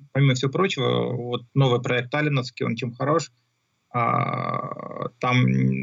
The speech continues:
они получают от нейрохирургов живые клетки, вот прям сразу после операции,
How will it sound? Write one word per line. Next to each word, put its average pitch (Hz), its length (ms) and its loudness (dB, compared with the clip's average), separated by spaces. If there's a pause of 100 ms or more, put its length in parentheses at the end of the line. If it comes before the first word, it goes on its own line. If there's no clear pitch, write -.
они 131 220 4
получают 127 640 0
от 123 160 -6
нейрохирургов 135 800 0
живые 131 320 2
клетки, 147 400 -4
вот 101 120 -8
прям 117 180 -2
сразу 110 240 -4
после - 220 -6
операции, 120 540 -4